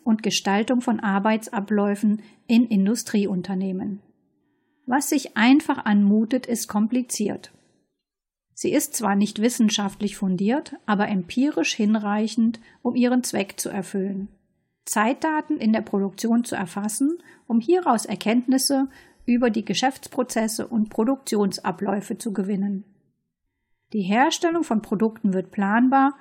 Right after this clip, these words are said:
steuerbar und kontrollierbar. So zumindest der Anspruch. Damit war Refa federführend beteiligt,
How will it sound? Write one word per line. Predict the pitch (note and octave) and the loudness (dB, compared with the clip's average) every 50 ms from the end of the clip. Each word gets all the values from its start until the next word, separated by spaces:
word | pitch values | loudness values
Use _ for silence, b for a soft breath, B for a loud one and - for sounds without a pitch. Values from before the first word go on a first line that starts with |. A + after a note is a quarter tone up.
| _ _ - | _ _ -12
steuerbar | - - - G#3 G3+ G3+ G3+ A3+ G#3+ G#3 G#3 G#3+ G#3+ G#3+ - _ _ - | -8 -4 0 0 2 2 2 2 0 0 0 -2 -2 -4 -6 _ _ 0
und | A#3+ A3+ | 0 2
kontrollierbar. | - - A#3 B3 B3 - C#4 C4 A3+ G#3+ G#3 G3+ F#3+ - G3+ G#3+ G#3 G#3 - _ _ _ _ _ _ _ _ _ _ _ _ _ _ _ | 2 2 2 2 2 2 2 2 2 2 2 0 0 -2 -4 -6 -6 -8 -12 _ _ _ _ _ _ _ _ _ _ _ _ _ _ _
So | - - C#4 D4+ | -6 -2 0 0
zumindest | D#4+ - - E4+ D4+ A#3 G#3+ G#3+ A#3 A#3+ - - | 0 2 2 4 6 6 6 4 2 2 0 -2
der | A#3+ G#3 | -2 -2
Anspruch. | G3+ F#3+ F3 - - - - G#3 G#3 - - _ _ _ _ _ _ _ _ _ _ _ _ _ _ _ _ _ _ _ _ _ _ _ | -2 -2 -4 -4 -8 -10 -10 -10 -10 -12 -16 _ _ _ _ _ _ _ _ _ _ _ _ _ _ _ _ _ _ _ _ _ _ _
Damit | - G3 F#3+ A3 A#3 C#4+ D#4 - A#3+ | -6 -2 2 4 4 4 4 2 2
war | G3+ G3+ F3+ | 2 2 4
Refa | G3+ G#3+ A3+ A3 A3 G#3+ G3+ | 4 4 4 2 2 -2 -2
federführend | - - A#3 A#3+ B3 D4+ D4+ - - C4+ C4+ C4 C4+ B3 | -2 0 0 2 2 0 -2 -2 0 2 2 4 4 2
beteiligt, | - G#3 - - G3+ G3+ G#3 G#3+ A3+ A3+ A3+ - - - | 0 -2 -2 0 0 2 2 2 2 0 -2 -4 -10 -20